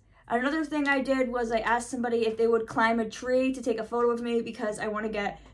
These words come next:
the perfect angle. So asking somebody something like this, they're probably gonna think you're a weirdo, and that's something that I wanna overcome. So when I originally was doing this, the first one I did was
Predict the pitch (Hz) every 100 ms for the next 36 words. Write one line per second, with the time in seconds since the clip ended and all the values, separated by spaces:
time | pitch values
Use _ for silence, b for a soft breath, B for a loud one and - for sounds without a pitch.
0 | - 220 226 226 226 233 233 226 160 b
1 | b b b - 240 214 - 254 285 339
2 | 339 330 302 294 277 285 269 262 262 262
3 | - - - 226 226 233 262 254 277 269
4 | 269 262 240 226 - 233 220 220 240 240
5 | 233 226 226 226 B B - 208 196 196
6 | 202 202 - _ _ _ _ - _ _
7 | 254 269 269 247 254 233 214 220 214 214
8 | 208 202 196 202 196 196 - - - 240
9 | 233 262 330 370 285 269 311 294 269 233
10 | 226 285 277 247 226 220 240 247 262 269
11 | 269 240 220 220 220 202 202 202